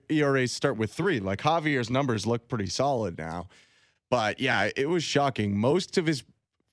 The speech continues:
command, most of his pitches, it felt like the command was a little bit shaky tonight. And especially, you know, the fastball, the pitch that goes straight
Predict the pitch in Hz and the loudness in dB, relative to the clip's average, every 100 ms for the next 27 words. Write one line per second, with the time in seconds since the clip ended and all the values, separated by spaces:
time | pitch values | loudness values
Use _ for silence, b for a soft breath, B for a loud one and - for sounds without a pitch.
0 | - 151 127 123 127 131 147 220 - 208 | -2 0 2 2 2 2 2 2 2 0
1 | 156 147 131 107 107 - 117 90 104 95 | 0 0 -2 -2 -2 0 0 0 -2 -2
2 | B B _ 113 117 120 117 113 107 113 | B B _ -4 0 2 2 0 0 0
3 | 117 113 113 - 113 110 127 131 131 135 | 0 -2 -2 -2 -2 -2 -4 0 2 2
4 | 143 B B B - 110 104 104 - 120 | 0 B B B -2 0 0 -2 -4 -6
5 | 107 127 120 110 104 104 - 104 90 92 | -4 -2 0 0 -2 -4 -6 -6 -4 -6
6 | - 127 123 - 120 110 143 135 120 104 | -2 0 0 0 -2 0 -4 -2 -4 -2
7 | 117 101 - - 117 117 135 | -4 -4 -6 -2 0 0 -2